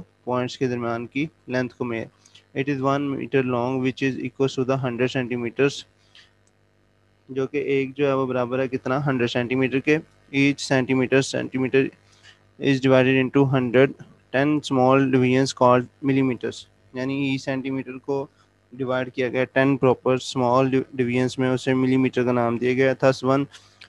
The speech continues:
millimeter is the smallest reading that can be taken using a meter rule and is called its least count, उसे लीस्ट काउंट का नाम दिया गया, ठीक है।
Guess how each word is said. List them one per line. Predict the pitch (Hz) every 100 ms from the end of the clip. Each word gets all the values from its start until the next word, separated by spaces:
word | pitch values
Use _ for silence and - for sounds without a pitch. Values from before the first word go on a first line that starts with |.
| -
millimeter | 135 139 131 131 131
is | 127 120
the | 131 127
smallest | - 135 120 120 135 -
reading | 127 120 135 127
that | 123 120
can | - 127 131
be | 131 127
taken | 127 131 131
using | 131 120 131
a | 131 131 - 123
meter | 123 139 127
rule | 127 123
and | 123 120
is | 127 127 -
called | 127 123 131 - _ _ _ -
its | 139 135 - _ 139
least | 135 135 - -
count, | 120 117 _
उसे | 131 143 135 123
लीस्ट | 131 127 -
काउंट | 131 120
का | 127
नाम | 123 113 113
दिया | 117
गया, | 113 92 - _ _ _ _ _ -
ठीक | 127
है। | 143